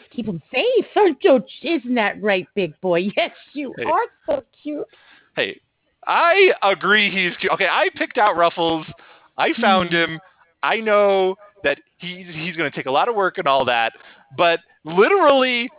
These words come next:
Speaker 2: since this dog came home, I've been in the doghouse.
Speaker 1: Uh,
Speaker 2: Metaphorically.
Speaker 1: I don't get that because, like, you're in a room with, like, air
Speaker 2: Ugh.
Speaker 1: conditioning, a
Speaker 2: I mean, I said
Speaker 1: roof,
Speaker 2: metaphorically.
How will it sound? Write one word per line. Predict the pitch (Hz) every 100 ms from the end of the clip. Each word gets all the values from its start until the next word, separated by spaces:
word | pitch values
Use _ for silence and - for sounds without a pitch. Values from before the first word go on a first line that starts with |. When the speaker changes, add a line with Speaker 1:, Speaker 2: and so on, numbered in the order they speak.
| - 208
Speaker 2:
since | 185 -
this | 165 -
dog | 180 208 320 311
came | - 185 156
home, | 156 151 143 156 _ _ _ -
I've | 214 339 349 196
been | 190 165
in | 151
the |
doghouse. | 135 190 202 190 143 127 143 190 - - _ _ _ _ _ _ _ _ _ _ _ _ _ _ _ _ _ _ _ -
Speaker 1:
Uh, | 240
Speaker 2:
Metaphorically. | 233 226 214 208 202 196 214 208 - _ _ _ _ _ _ _ _ _ _ _ _ _ -
Speaker 1:
I | 214 311
don't | 440 415 381 208 -
get | 262 262
that | 196 180 196
because, | - 226 185 165
like, | 185 175 214
you're | 208
in | 202 214
a | 240
room | 214 208 196
with, | 190 196
like, | 165 165 -
air | 185 165
Speaker 2:
Ugh. | -
Speaker 1:
conditioning, | 208 175 127 156 156 151 143 _ _ _ - _ 180
a |
Speaker 2:
I | 170
mean, | 302
I | 208
said |
Speaker 1:
roof, | 381 320
Speaker 2:
metaphorically. | 294 269 254 226 143 120